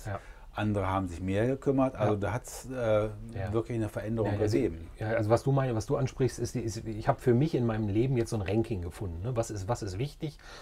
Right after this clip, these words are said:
Speaker 1: und, äh, w-, was ist, ist dann doch nicht mehr so wichtig. Und was ich halt festgestellt hab, das Allerwichtigste, was du hast, ist deine Gesundheit.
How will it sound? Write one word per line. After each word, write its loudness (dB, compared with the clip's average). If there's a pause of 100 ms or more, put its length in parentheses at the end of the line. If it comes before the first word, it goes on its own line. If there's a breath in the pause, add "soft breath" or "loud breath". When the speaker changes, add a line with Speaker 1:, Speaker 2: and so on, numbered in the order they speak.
(140 loud breath)
Speaker 1:
und, 2
äh, -2
w-, -2
was 0
ist, -4
ist -6
dann -2
doch 0
nicht -4
mehr -2
so -2
wichtig. -10 (340 loud breath)
Und -2
was 4
ich 0
halt 2
festgestellt -2
hab, -6
das -8
Allerwichtigste, -2
was -2
du -4
hast, -6
ist -6
deine -4
Gesundheit. -6